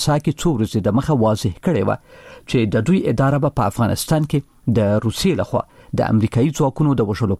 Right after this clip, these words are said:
پر سر د انعام ټاکلو د موضوع د څېړنې لپاره یوه ډله وګماري. سپین ماڼۍ په یو بیان کې د بایدن او پوتین د پرونی ټلیفوني مکالمې په اړه وویل، ولسمشر بایدن واضح کړه چې متحده ایالاتونه له خپل ځانه په دفاع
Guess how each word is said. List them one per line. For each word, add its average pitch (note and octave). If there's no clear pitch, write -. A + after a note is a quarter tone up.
پر -
سر D#3+
د A2+
انعام G#2+
ټاکلو A#2+
د G#2
موضوع G#2+
د F#2+
څېړنې C3
لپاره B2
یوه A2
ډله A2+
وګماري. A#2+
سپین E3+
ماڼۍ D3
په C#3+
یو A#2
بیان C3+
کې D3+
د G#2
بایدن C3+
او G#2+
پوتین D3
د G#2+
پرونی A#2
ټلیفوني B2
مکالمې G#2+
په A#2
اړه G#2
وویل، C3
ولسمشر C#3
بایدن C3+
واضح A2
کړه G#2
چې -
متحده A2+
ایالاتونه D3
له G#2+
خپل -
ځانه A2
په A2
دفاع A2